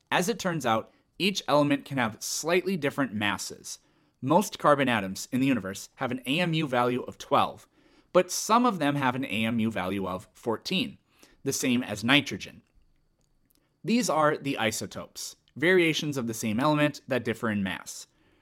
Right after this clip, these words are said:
Rutherford had imagined that perhaps elements had nuclear electrons, which did not add mass but made the atoms neutral. So according to Rutherford, nitrogen, for example, was made of fourteen protons, which accounted for virtually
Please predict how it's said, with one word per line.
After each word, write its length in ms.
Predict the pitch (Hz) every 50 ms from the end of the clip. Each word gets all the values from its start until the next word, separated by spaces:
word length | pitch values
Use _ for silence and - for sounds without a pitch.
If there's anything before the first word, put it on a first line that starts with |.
| _ _ _
Rutherford 420 | 147 180 220 226 226 254 269 254
had 160 | 208 190 170 151
imagined 540 | 120 113 117 127 131 127 117 113 101 101
that 240 | 120 113 113 113 - _ _ _ _
perhaps 380 | - 196 220 277 320 - - -
elements 340 | - 151 165 160 165 156 -
had 260 | 135 147 120 107 107 - _ _ -
nuclear 600 | 98 110 147 202 202 - - 156 127 120 107 107
electrons, 760 | - 117 113 107 95 - - - 104 90 90 92 92 - - - _ _ _ _ _
which 240 | 147 151 - - -
did 120 | - 147
not 220 | 151 160 185 208 - -
add 220 | 170 175 156 123
mass 460 | 107 98 95 101 117 156 185 - -
but 300 | - - - 123 135 -
made 260 | 117 117 127 139 135 120
the 100 | 123 113
atoms 300 | 110 107 101 98 - -
neutral. 520 | 113 131 143 131 - - 87 71 - - _ _ _ _ _ - _ _
So 160 | _ - - 147
according 320 | 139 - 185 202 202 -
to 100 | - -
Rutherford, 560 | 117 120 135 135 - 131 - - 92 90 - - _ _ _
nitrogen, 580 | - 147 175 170 175 - 113 95 101 98 101 107
for 160 | - - 117
example, 520 | 107 101 - 98 92 95 113 117 113 - _ _ - _ _
was 180 | - 147 143 135
made 180 | 156 156 151
of 220 | 143 123 120 107 - _
fourteen 800 | _ - - - - 139 190 190 - - - - 175 180 180 170
protons, 640 | 160 - 165 156 156 - - 98 87 78 76 - - - _ _ _
which 160 | - 143 -
accounted 380 | 165 - 156 165 170 170 156 -
for 140 | 160 139
virtually 460 | 120 120 131 127 120 - - 135 127